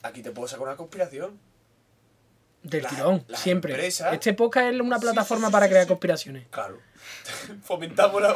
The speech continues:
Speaker 1: conspiraciones.
Speaker 2: Sí.
Speaker 1: <laughs> Escúchame, eh, las, em-, las organizaciones, ¿no? Que nos controlan, porque estamos controlados
Speaker 2: Sí,
Speaker 1: por
Speaker 2: sí,
Speaker 1: organizaciones
Speaker 2: sobre
Speaker 1: chinas.
Speaker 2: todo los reptilianos.
Speaker 1: Sí,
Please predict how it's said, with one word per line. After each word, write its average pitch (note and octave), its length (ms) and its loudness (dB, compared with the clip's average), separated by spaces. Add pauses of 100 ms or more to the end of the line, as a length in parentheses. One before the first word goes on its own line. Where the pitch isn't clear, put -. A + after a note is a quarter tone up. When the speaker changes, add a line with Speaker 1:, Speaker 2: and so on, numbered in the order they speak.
Speaker 1:
conspiraciones. F3 680 2
Speaker 2:
Sí. G#3+ 120 2
Speaker 1:
<laughs> D4 460 -2 (200)
Escúchame, E3+ 480 -4 (340)
eh, D3 160 2 (160)
las, C3 260 -6
em-, B2 180 -12
las A2+ 260 -10
organizaciones, A#2 640 -6
¿no? A#3+ 120 0
Que A3+ 100 -2
nos G3+ 120 -6
controlan, G#3 480 0
porque F#3+ 140 -4
estamos C3+ 300 -10
controlados C#3 300 2
Speaker 2:
Sí, - 80 0
Speaker 1:
por C#3 80 0
Speaker 2:
sí, C3+ 120 0
Speaker 1:
organizaciones C3 280 -6
Speaker 2:
sobre E3+ 200 6
Speaker 1:
chinas. E3 40 4
Speaker 2:
todo F3+ 120 12
los G#3+ 100 10
reptilianos. C3 440 0
Speaker 1:
Sí, C3+ 120 -14